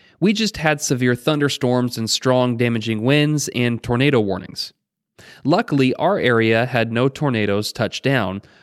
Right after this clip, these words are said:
although I have seen some damage across the state and other places from last night.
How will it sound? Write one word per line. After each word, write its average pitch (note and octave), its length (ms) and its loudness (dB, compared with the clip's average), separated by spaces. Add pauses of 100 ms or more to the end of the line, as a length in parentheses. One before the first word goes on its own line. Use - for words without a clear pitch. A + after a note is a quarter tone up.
(140)
although D#3+ 500 4
I B2+ 140 0
have D3 260 -2
seen B2+ 260 0
some A#2+ 220 -2
damage A2 380 -2
across A#2+ 380 -4
the C3 160 -6
state G2 420 -2
and A2 80 -2
other F#3 180 2
places G2+ 540 -4
from G2 180 -4
last F#2+ 300 -4
night. F#2 280 -8